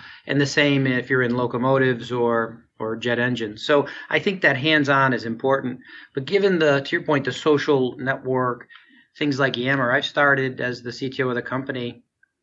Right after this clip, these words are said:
um, a, a connection on what we call Future Think. So I'll just post ideas or questions, you know, what are the, what's the future of power look like? What's the future of flight look like? Um, do we think our kids are gonna have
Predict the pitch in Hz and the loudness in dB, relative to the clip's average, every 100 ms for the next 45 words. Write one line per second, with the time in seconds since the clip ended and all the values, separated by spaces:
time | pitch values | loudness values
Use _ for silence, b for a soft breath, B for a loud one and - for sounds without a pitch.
0 | - _ - 123 123 127 127 127 - _ | -20 _ -10 -4 -2 -2 -4 -6 -14 _
1 | _ _ - - 147 - 143 139 151 139 | _ _ -18 -10 -6 2 2 4 4 4
2 | 135 139 139 139 160 165 139 - 110 - | 4 2 2 0 0 0 0 -2 -8 -10
3 | _ b b b b - 151 139 131 127 | _ b b b b -2 2 4 2 0
4 | B B B 156 180 180 135 - 156 151 | B B B 0 2 0 -2 0 2 2
5 | 156 139 135 139 151 147 - - 123 123 | 2 2 4 2 2 -2 -18 -12 -10 -4
6 | 151 127 - 143 143 139 131 127 135 139 | -2 -2 -2 -4 -4 -6 -6 -4 -4 -2
7 | 127 127 139 139 131 156 147 143 135 - | -6 -6 -8 -8 -6 -2 0 0 0 2
8 | 131 139 135 135 135 131 123 120 135 131 | 2 4 4 0 -2 -2 -2 -2 -8 -8
9 | - 131 139 135 131 117 - 127 131 127 | -10 -6 -4 -2 -4 -4 -6 -4 -2 -4
10 | 123 120 127 120 117 - - b b b | -8 -6 -4 -4 -4 -8 -20 b b b
11 | b b - 135 127 123 131 127 127 143 | b b -14 -8 -6 -2 0 0 0 0
12 | 143 131 123 120 B B B - - 156 | 2 2 2 -2 B B B -14 -2 0
13 | 131 131 131 127 123 135 127 127 - | 2 0 2 0 2 2 2 0 -6